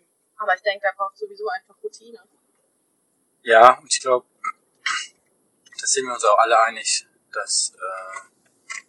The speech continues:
Speaker 2: das ganze Thema, was Organisation und Planung angeht, Planung von jetzt so,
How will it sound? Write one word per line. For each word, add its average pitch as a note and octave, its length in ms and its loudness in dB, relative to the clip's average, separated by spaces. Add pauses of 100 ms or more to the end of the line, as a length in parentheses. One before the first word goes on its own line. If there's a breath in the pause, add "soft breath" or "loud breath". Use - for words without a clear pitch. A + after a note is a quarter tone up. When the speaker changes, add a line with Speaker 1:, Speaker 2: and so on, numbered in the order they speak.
(340)
Speaker 2:
das - 160 -8
ganze F#2+ 260 -10
Thema, A2 320 -4
was - 260 -4
Organisation A#2 1040 2
und G2+ 220 -20
Planung A2 420 -2
angeht, - 640 -8 (480)
Planung A2+ 360 8
von G#2+ 160 -12
jetzt - 160 -6
so, G#2 100 -4